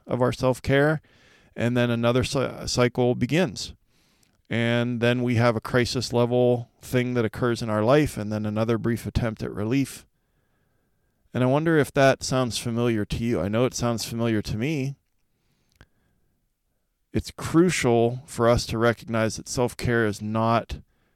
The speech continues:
crisis management. I'm gonna say that again. We need to recognize that self-care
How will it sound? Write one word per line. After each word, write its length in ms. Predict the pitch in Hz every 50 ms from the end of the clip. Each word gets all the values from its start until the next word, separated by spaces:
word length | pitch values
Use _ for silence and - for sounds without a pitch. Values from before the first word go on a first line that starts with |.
| _ _ _ _
crisis 720 | - - - 123 117 113 104 - - 117 101 - - - - _ -
management. 600 | - 110 107 104 95 92 92 - - - - - _ _ _ _ _ _ _ _ _ _ _ _ _ _ _ _ _ _ _ _ _ _ _ _ _ _ -
I'm 160 | - 117 123
gonna 140 | 123 120 110
say 220 | - - 120 110
that 160 | 110 107 104
again. 480 | 98 95 107 92 85 90 - 117 135 - _ _ _ _ _ _ _ _
We 220 | - - 120 127 143
need 180 | 151 156 151 -
to 140 | - 127
recognize 720 | 113 113 120 120 - - 113 - 110 110 104 101 98 104
that 180 | - 104 - -
self-care 920 | - - 120 123 117 - - - - 120 120 120 110 110 107 107 104 -